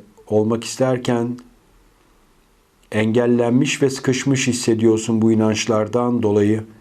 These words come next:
ve sen giderek derinleşmektesin. Sınırları fark etmeye başlamaktasın.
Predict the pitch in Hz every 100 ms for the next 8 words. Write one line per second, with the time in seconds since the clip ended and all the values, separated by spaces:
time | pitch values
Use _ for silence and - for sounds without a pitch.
0 | _ _ _ _ _ _ _ - 110 -
1 | 131 135 123 117 127 127 127 127 113 127
2 | 127 113 120 110 - 113 104 - 107 107
3 | 107 - _ _ _ _ _ _ _ -
4 | - _ _ _ _ _ _ _ _ _
5 | _ _ _ _ _ _ _ _ _ _
6 | - - 120 120 117 117 143 - 117 113
7 | 117 117 110 120 131 113 - 117 110 107
8 | - 95 - 101 101